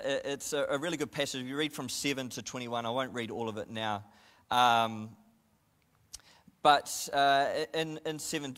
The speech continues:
verse seventeen, it says, "This is, this is how love is made complete among us, so that we will have confidence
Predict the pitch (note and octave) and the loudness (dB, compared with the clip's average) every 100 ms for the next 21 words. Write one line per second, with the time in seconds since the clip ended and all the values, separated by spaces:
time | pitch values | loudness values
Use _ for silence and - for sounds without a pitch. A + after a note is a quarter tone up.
0 | C#3 D3 - C#3 C3 C3+ B2 C#3 A#2+ D3+ | -4 -4 -4 -6 -6 -8 -6 -6 -4 -2
1 | D#3 D#3 D#3 D#3 E3+ E3 D#3+ D#3 C#3 C3 | -2 -4 -8 -6 -4 -4 0 2 4 4
2 | C#3 D3 B2+ A#2 A#2 C3+ B2+ - A#2+ - | 6 6 4 -2 -4 -2 -2 -4 -14 -8
3 | C#3+ C#3+ B2 B2 B2+ B2 G#2+ - - A#2+ | -6 -6 -8 -6 -6 -6 -8 -8 -4 -2
4 | A#2 B2+ B2+ C3 C#3 C3+ A#2 A#2+ - - | -2 -4 -4 -6 -6 -8 -6 -8 -10 -6
5 | D#3+ D#3+ - A2+ G2 - - | -6 -4 -6 -6 -8 -14 -20